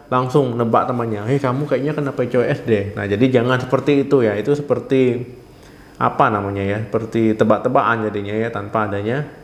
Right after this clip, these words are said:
pemeriksaan ataupun tanpa adanya sesuatu yang dilakukan. Nah, jadi P C O S itu memang siklus menstruasinya tidak teratur, tapi bukan setiap orang yang menstruasinya tidak teratur itu pasti P C O S.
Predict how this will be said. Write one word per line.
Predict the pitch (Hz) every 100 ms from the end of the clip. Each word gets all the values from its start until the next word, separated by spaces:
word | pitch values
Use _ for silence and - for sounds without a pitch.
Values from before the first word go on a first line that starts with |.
| - -
pemeriksaan | 107 104 104 113 107 107
ataupun | 101 101 101 120 120 120
tanpa | 107 113 107 101
adanya | 101 107 120 - - - - -
sesuatu | 110 - 104 117 113
yang | 104
dilakukan. | 98 95 - - 104 101 - - - - - - - - - -
Nah, | 107 101
jadi | 104 117 170 180 - -
P | - 143
C | 147
O | 135
S | 135 131
itu | 127 175
memang | 156 127 120 147
siklus | 139 123 131 131
menstruasinya | 117 110 107 101 110 107 117 123
tidak | 120 104 95 -
teratur, | 95 95 107 98 98
tapi | 104 98 - 160
bukan | 135 113 107 143 151 143 139 -
setiap | 151 - 139 127 139
orang | 160 175 160 147
yang | 131
menstruasinya | 123 120 117 113 110 113 107
tidak | 104 104 98 92
teratur | 104 131 143 110
itu | 107 101
pasti | 117 117 131 127
P | 139 135
C |
O | 147
S. | 147 127